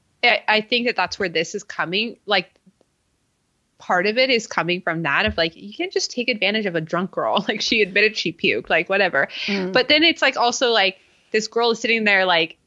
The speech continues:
Speaker 1: "Yeah, we, we
Speaker 2: Yeah.
Speaker 1: almost made out. I was into it." Like, you know, Dawson's there, like,
Speaker 2: Right.
Speaker 1: "Yeah, I was into it." And Dawson even says to her, like, "It's fucking kiss." Like, so, like,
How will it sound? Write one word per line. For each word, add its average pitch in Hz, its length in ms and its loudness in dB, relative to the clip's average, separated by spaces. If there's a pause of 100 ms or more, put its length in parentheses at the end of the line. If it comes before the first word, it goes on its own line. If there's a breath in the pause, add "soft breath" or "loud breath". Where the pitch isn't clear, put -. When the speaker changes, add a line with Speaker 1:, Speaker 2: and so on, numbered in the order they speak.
(140)
Speaker 1:
"Yeah, 320 300 2
we, 214 360 -2 (220)
we 202 440 -2
Speaker 2:
Yeah. 330 120 0
Speaker 1:
almost 165 200 0
made 196 140 2
out. 175 280 4
I 165 100 2
was 185 140 -2
into 180 380 -2
it." 175 300 4
Like, 185 180 0
you 185 100 2
know, 175 220 2
Dawson's 180 440 0
there, 185 220 2
like, 220 180 2
Speaker 2:
Right. - 80 -4
Speaker 1:
"Yeah, 247 280 2 (140)
I 180 80 -2
was 202 140 -2
into 202 400 -2
it." 165 140 2
And 175 120 -2
Dawson 180 340 -2
even 165 160 -6
says 196 200 -4
to 185 60 -4
her, 156 60 -2
like, 151 120 -2
"It's 170 120 -8
fucking 220 280 -4
kiss." 160 380 -2
Like, 156 160 -10
so, 196 140 2
like, 180 220 2